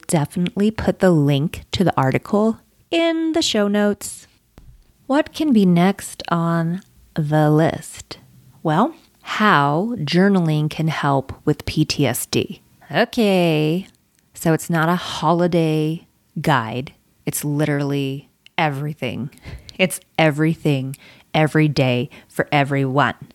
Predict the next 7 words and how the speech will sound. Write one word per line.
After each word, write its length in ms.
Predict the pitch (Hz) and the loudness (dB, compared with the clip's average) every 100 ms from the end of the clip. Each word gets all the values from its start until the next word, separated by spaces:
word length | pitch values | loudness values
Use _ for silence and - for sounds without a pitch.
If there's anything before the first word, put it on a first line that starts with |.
| _ 165 | _ -4
Verywellmind 1500 | 170 165 170 160 156 151 147 170 196 165 135 131 131 135 151 - _ | 0 2 0 0 0 2 2 0 -2 -2 -4 -6 -8 -8 -8 -12 _
dot 300 | - 131 - | -4 -2 -2
com, 420 | - 147 127 165 190 _ _ _ | -4 -4 -2 -4 -8 _ _ _
how 280 | 151 160 | 0 0
journaling 540 | 160 160 175 226 226 214 | 0 0 0 2 0 0
can 140 | 220 | -2
help 400 | 196 - 131 - | -2 -6 -8 -10